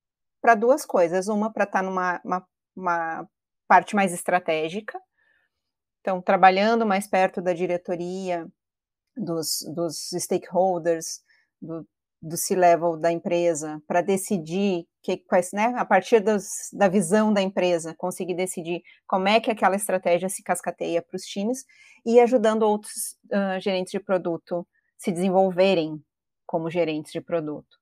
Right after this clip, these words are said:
Então, tudo aquilo, todas as dificuldades que, que a gente passa com uma, com a gestão de produto,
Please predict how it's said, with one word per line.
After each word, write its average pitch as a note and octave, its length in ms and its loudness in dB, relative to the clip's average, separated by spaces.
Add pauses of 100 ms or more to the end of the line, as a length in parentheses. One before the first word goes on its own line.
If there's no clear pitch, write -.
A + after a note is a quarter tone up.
(440)
Então, D3+ 400 -8 (400)
tudo A3 160 4
aquilo, A#3 580 4 (220)
todas G3+ 260 -2
as G#3 140 0
dificuldades F#3 1000 -4
que, E3 300 -10
que - 100 -12
a E3+ 80 -4
gente E3+ 300 -10
passa F#3 640 -2 (640)
com F#3+ 120 -6
uma, F#3+ 200 -2
com - 120 -4
a F#3+ 60 2
gestão F#3+ 320 -2
de F3+ 100 -10
produto, F#3 640 -4